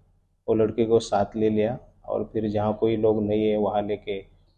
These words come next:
उसको धमकी दी कि अगर तू हमारे साथ नहीं आई तो तुमको जान से मार डालेंगे। और लड़की डर गई। तो उन्होंने वो लड़की को न्यू पनवेल के एक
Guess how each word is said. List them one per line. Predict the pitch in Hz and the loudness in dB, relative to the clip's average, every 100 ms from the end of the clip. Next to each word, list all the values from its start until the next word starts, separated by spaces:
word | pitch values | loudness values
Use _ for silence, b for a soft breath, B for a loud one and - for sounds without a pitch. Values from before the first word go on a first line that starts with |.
| _ | _
उसको | - - 110 | -14 -10 -4
धमकी | 104 104 104 | -2 -2 0
दी | 113 110 | 0 0
कि | 110 110 | 0 0
अगर | - 98 104 | 0 -2 -2
तू | - | -2
हमारे | 101 104 208 | -4 -2 -2
साथ | 110 - | -4 -6
नहीं | 107 117 | -2 0
आई | 110 104 | 2 0
तो | 101 | -4
तुमको | 107 101 107 131 - _ 101 | -10 -12 -10 -12 -14 _ -2
जान | 107 107 | -2 0
से | 104 | -4
मार | 104 92 | -4 -4
डालेंगे। | 87 90 92 104 | -6 -8 -6 -4
और | |
लड़की | 104 104 - | -4 -6 -8
डर | 113 120 | 2 2
गई। | 123 104 - - _ _ _ | 4 0 -4 -14 _ _ _
तो | 113 110 95 - 104 | -2 -2 -4 -10 -2
उन्होंने | 107 113 120 120 - - _ _ _ _ | 0 2 2 0 -2 -10 _ _ _ _
वो | 110 | 0
लड़की | 107 110 120 | 0 0 0
को | 113 98 85 - _ _ _ _ | -2 -2 -6 -12 _ _ _ _
न्यू | 113 123 | 2 4
पनवेल | 127 123 123 123 | 4 6 6 4
के | - 127 | 2 0
एक | 123 - | 0 -4